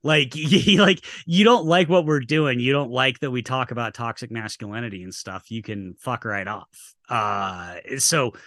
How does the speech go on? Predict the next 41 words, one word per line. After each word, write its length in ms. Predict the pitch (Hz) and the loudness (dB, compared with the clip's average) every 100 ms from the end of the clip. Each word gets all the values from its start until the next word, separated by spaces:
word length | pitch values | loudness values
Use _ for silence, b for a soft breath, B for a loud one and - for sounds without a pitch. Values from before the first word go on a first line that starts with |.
| B B B 131 | B B B -2
to 120 | 208 | 0
me, 200 | 190 226 | 4 4
it's 140 | 160 170 | 2 0
not 180 | 151 | -2
a 40 | 110 | -2
problem 600 | - 156 143 82 71 76 | -2 0 0 -4 -16 -16
because 460 | 107 104 120 113 104 | -14 -8 -6 -6 -6
I 160 | - 135 | -2 -2
don't 240 | 131 113 | -2 -6
care. 240 | - 143 120 | -8 -4 -2
I 100 | 123 | -2
never 260 | 139 127 | -2 -4
did 280 | 107 135 113 | -4 -4 -4
this 280 | 117 107 - - | -6 -6 -8 -8
for 140 | 117 | -6
numbers. 560 | 107 117 117 104 98 98 | -4 -4 -4 -4 -6 -8
I 80 | |
never 240 | 104 101 98 | -8 -8 -10
did 180 | 104 98 | -10 -10
this. 160 | 104 | -6
And 180 | 165 170 | -4 -2
in, 240 | 175 180 - | -2 -2 -4
in, 340 | - 160 151 127 - | -4 -2 -2 -6 -2
in 460 | 175 165 160 151 | 0 2 2 2
Liam 280 | 170 190 185 | 2 2 0
and 120 | 151 | -2
Vice's, 680 | 113 139 196 - 110 101 - b b b b b b | -2 -4 -4 -4 -8 -10 -12 b b b b b b
uh, 540 | 127 120 110 101 98 92 _ _ | 0 2 2 0 -4 -8 _ _
in 180 | 135 123 | -8 -6
fairness 380 | 151 156 151 - | -2 -2 -2 -6
to 100 | 127 | -6
them, 280 | 151 151 110 | -4 -2 -2
they 180 | 131 | 0
never 280 | 202 175 123 | 2 2 0
did 240 | 85 92 - | -6 -12 -12
this 220 | 78 - | -12 -10
for 180 | - 95 | -10 -12
numbers 400 | 85 80 82 139 | -12 -14 -12 -8
either. 220 | 110 87 | -8 -8
We 200 | 110 190 | -6 -6
just 320 | 170 127 | -6 -8